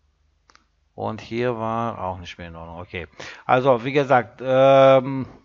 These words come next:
wenn die Dateien nicht überschrieben wurden, dann kann man sie sehr leicht wieder herstellen. Deswegen sollte man das sehr zeitnah wieder herstellen.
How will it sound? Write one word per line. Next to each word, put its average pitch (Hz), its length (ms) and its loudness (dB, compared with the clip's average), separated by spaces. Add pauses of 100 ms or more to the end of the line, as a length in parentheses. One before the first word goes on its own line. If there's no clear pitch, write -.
(120)
wenn 143 760 -2
die 131 120 -2
Dateien 127 680 -2
nicht 165 280 -4
überschrieben 147 920 -4
wurden, 135 460 -2
dann 123 300 -2
kann 117 200 -4
man 117 160 -4
sie 113 100 -10
sehr 110 220 -6
leicht 101 400 -6
wieder 95 360 -8 (520)
herstellen. 120 680 -4
Deswegen 113 400 -4
sollte 107 300 -4
man 107 180 -4
das - 380 -10
sehr 98 300 -8
zeitnah 110 640 -6
wieder 101 340 -6 (760)
herstellen. 104 880 -8